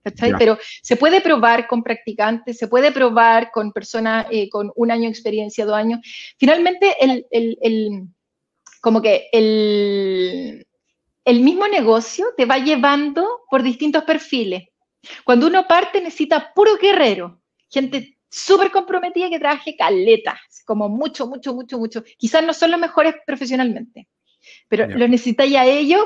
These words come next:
Speaker 1: pa poder partir. Y después llega ahí un momento en donde ya no te sirve esa garra y ese esfuerzo y ese compromiso. O qui-, porque quizás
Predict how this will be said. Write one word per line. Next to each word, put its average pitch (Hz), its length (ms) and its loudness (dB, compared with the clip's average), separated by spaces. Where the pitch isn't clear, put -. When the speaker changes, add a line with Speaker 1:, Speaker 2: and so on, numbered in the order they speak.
Speaker 1:
pa 247 100 2
poder 254 240 2
partir. 220 560 -4
Y 254 80 2
después 269 240 4
llega 403 260 4
ahí 392 140 4
un 381 80 2
momento 359 500 0
en 262 80 -2
donde 262 280 -2
ya 320 120 2
no 403 100 -2
te 403 100 -2
sirve 330 340 -2
esa 226 200 -6
garra 226 300 -2
y 226 60 -6
ese 233 160 -10
esfuerzo 247 360 -8
y 247 40 -10
ese 240 120 -12
compromiso. 247 720 -6
O 233 60 0
qui-, 262 300 -10
porque 247 280 0
quizás 339 400 0